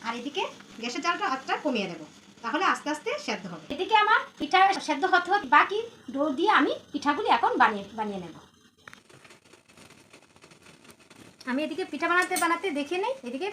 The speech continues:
এগুলি পিঠাগুলি হয়েছে কিনা। আমার বিশ মিনিট হয়ে গেল, আমার পিঠা, পিঠাও কিন্তু সেদ্ধ হয়ে গেছে। দেখুন বন্ধুরা, আমার পিঠা তো সেদ্ধ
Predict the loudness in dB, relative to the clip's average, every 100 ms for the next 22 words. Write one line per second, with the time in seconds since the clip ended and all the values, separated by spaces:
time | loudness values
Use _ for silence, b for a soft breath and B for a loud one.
0 | -8 -10 -8 -8 -8 -4 -4 -2 0 -2
1 | -4 -8 -10 -16 -20 _ _ -20 _ -20
2 | _ _ _ _ -20 _ -20 _ -20 -20
3 | _ _ _ _ -4 -2 0 -2 0 0
4 | 2 4 4 4 2 0 -16 -20 -20 -16
5 | -10 -10 -8 -2 0 0 -4 -4 -4 2
6 | 4 4 2 0 -2 -2 -2 0 2 0
7 | -2 -10 -18 -20 -20 -20 -20 -20 -20 -20
8 | -20 -20 -20 -20 -20 -14 2 2 2 -2
9 | 4 6 6 0 2 2 2 0 0 2
10 | -2 -2 2 4